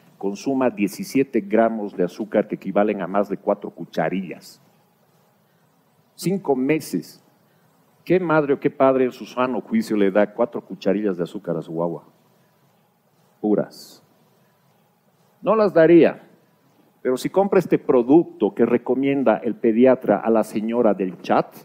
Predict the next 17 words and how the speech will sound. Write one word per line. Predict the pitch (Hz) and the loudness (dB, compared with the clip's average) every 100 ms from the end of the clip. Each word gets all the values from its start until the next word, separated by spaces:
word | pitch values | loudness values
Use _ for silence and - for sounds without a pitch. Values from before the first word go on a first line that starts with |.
| _ _ _ | _ _ _
para | 107 104 | 0 0
su | 101 120 | -2 -4
guagua | 110 127 117 101 | 2 4 4 0
de | 95 | -2
cinco | - 117 113 104 | -4 -8 -4 -2
meses, | 98 113 127 208 233 - - _ _ _ _ _ _ _ _ _ _ _ _ _ _ _ _ _ _ _ - | 0 -2 0 -2 -2 -6 -18 _ _ _ _ _ _ _ _ _ _ _ _ _ _ _ _ _ _ _ 0
en | 139 135 | 0 0
solo | - 220 180 | -2 2 2
esta | 135 - 117 | 0 -2 -4
comidita | 110 110 117 180 - 131 120 | -2 -2 -2 -6 -4 -2 0
le | 101 | -2
está | - 120 | -2 -2
dando | 120 123 | 0 -2
diecisiete | 104 98 98 131 - 101 | -4 -6 -4 -6 -4 -4
gramos | 98 98 92 85 - | -2 -2 -4 -12 -20
de | |
azúcar | 78 - - - - | -20 -20 -20 -20 -20